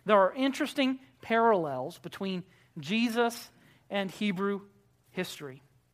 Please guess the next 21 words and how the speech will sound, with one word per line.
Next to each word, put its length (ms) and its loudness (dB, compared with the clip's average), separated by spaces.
You 100 -2
see, 160 0
especially 500 4
when 140 -2
you 80 -4
get 140 -6
to 80 -16
the 60 -12
first 300 -4
temptation, 600 -6
"Turn 320 -2
the 240 -2
rocks 560 -6
into 340 -10
bread." 460 -10
That 80 -10
kinda 180 0
sounds 320 -4
familiar, 380 -6
doesn't 320 -4
it? 100 -16